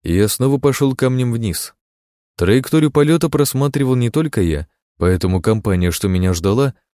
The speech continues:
рванула в точку предполагаемого приземления. Мысли лихорадочно скакали, зрение обшаривало местность. А местность менялась. Стали появляться гейзеры, небольшие кипящие озерца и реки.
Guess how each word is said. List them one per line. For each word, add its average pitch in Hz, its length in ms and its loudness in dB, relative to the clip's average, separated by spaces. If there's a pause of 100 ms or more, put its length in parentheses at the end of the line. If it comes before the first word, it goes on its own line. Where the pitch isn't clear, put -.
рванула 139 520 2
в 127 40 -10
точку 139 360 -2
предполагаемого 131 800 0
приземления. 104 800 -4 (720)
Мысли 87 400 -2
лихорадочно 90 640 -2
скакали, 78 600 -4
зрение 98 440 0
обшаривало 95 580 0
местность. 87 640 -4 (500)
А 117 240 2
местность 110 640 0
менялась. 90 720 -2 (540)
Стали 90 340 -2
появляться 92 600 0
гейзеры, 85 600 -2
небольшие 95 480 -2
кипящие 101 500 -2
озерца 92 480 -2
и 92 140 -2
реки. - 420 -6